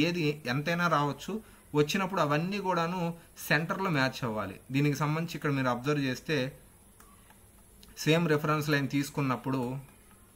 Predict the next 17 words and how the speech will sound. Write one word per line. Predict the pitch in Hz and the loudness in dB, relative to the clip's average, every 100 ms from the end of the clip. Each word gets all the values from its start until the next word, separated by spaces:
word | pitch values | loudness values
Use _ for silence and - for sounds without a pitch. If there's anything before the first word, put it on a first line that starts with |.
| - - - - - - - - 127 | -20 -20 -20 -20 -20 -20 -20 -14 -6
ఇక్కడ | 135 127 | 0 0
మీరు | 120 127 | 2 2
నోటీస్ | 139 151 151 151 | 0 0 -2 -2
చేస్తే | 127 - 143 120 127 135 - - - - - - - - - - - - - - 135 | -4 -4 -2 -2 -2 -10 -18 -20 -20 -20 -20 -20 -20 -20 -20 -20 -20 -20 -20 -4 2
మెయిన్ | 151 160 147 | 4 4 4
డోర్ | 131 113 - - - - - - - - - - - - - - - | 2 -2 -10 -20 -20 -20 -20 -20 -20 -20 -20 -20 -20 -20 -20 -18 -4
వన్ | 131 143 | 0 0
ఫీట్ | 151 147 | 0 -2
సెవెన్ | 147 131 135 | 0 0 0
ఇంచెస్, | 123 127 - 147 - | -2 -4 -4 -6 -6
ఇటువైపు | 139 143 139 135 | -2 0 0 0
కూడాను | 131 143 | -2 0
వన్ | 127 123 | -2 -2
ఫీట్ | 131 - | -4 -4
సెవెన్ | 120 117 | -4 -2
ఇంచెస్. | 113 113 107 143 147 - - - - - - - - - - - - - - - - - - - - - - - - - - - - - - - - - - - - - - - - - - | -4 -4 -10 -12 -16 -20 -20 -20 -20 -20 -20 -20 -20 -20 -20 -20 -20 -20 -20 -20 -20 -20 -20 -20 -20 -20 -20 -20 -20 -20 -20 -20 -20 -20 -20 -20 -20 -20 -20 -20 -20 -20 -20 -20 -20 -20 -14
ఇక్కడ | 127 | -10